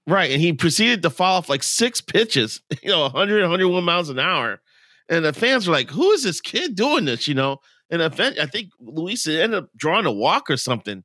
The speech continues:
but it was, like, the, one of the greatest at bats ever, um, for a young guy coming in cold off the bench to stand in against a guy who's just throwing major gas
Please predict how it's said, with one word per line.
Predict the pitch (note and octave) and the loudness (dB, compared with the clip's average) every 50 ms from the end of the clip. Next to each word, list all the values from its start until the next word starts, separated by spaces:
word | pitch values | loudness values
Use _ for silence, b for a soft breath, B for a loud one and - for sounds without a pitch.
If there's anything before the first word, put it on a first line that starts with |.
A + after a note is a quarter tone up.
| _ _ _ _ _ _ _ - | _ _ _ _ _ _ _ 2
but | G3 F3+ | 4 4
it | F3+ | 4
was, | F3 E3 | 4 4
like, | F#3 E3+ D#3+ - | 0 0 0 -2
the, | E3 | -4
one | D#3+ F3 F#3+ F#3+ | 0 2 2 2
of | F#3 E3 | 4 2
the | D3+ | 2
greatest | C#3 B2+ D3+ F3 A3 A#3 A3+ G3 | 0 2 4 4 4 4 2 2
at | E3+ | 0
bats | D3+ F3+ F#3 F3+ D#3+ - | 0 2 0 0 0 0
ever, | C#3+ D#3+ G3+ F#3 D3+ C3+ B2+ C3 C3 _ _ _ _ _ _ _ _ - | 2 2 2 2 2 0 0 -2 -8 _ _ _ _ _ _ _ _ -2
um, | C#3 C#3 C3 B2 A#2+ A2+ A#2 - _ _ _ _ - - | 0 2 2 2 2 0 -4 -10 _ _ _ _ -16 -14
for | - - E3+ E3+ D#3+ D3 C#3 C3 | -8 -2 2 2 4 4 4 2
a | - C3 | 2 2
young | C3+ D#3 F3+ G#3 | 2 2 0 0
guy | E3 D#3+ D3 C3 B2+ | 0 0 0 0 0
coming | A#2+ - - F#3+ F#3+ F3 D#3 D3+ | -2 -2 -2 0 0 0 0 0
in | D3+ D3+ C#3 - | 0 0 -2 -2
cold | - - D#3 F3 G#3 G3+ D#3+ | -2 0 2 2 4 4 2
off | C#3+ C#3 - - | 2 0 0 -2
the | B2+ A2+ | -2 -2
bench | G#2 A#2+ C#3+ F3+ E3+ C3+ - - - _ _ _ _ _ _ _ _ _ _ _ - | 0 0 0 0 0 -2 -6 -12 -18 _ _ _ _ _ _ _ _ _ _ _ -4
to | - D#3 C3+ | -2 -2 -2
stand | - - - E3 E3 F#3 F#3 | -2 -2 0 2 2 2 2
in | F#3+ G3 F3 | 2 2 2
against | D#3+ C3 C#3 C#3 - C#3 | 0 0 -2 -2 -2 -4
a | G#2+ | -4
guy | F#2 D3 F3 E3+ E3 | -2 0 0 2 0
who's | C#3+ C3 B2 - | 0 -2 -4 -6
just | - B2 A#2 - - | -8 -10 -10 -10 -6
throwing | - E3 D#3+ D3 B2 A#2+ A#2 | -2 0 0 2 2 0 0
major | B2 D#3+ F3+ D#3+ - A#2 | 0 0 0 -2 -2 -4
gas | F2+ - C3+ C#3+ C3 A#2 A2 A2 - - _ | -2 0 0 0 0 0 -2 -6 -10 -16 _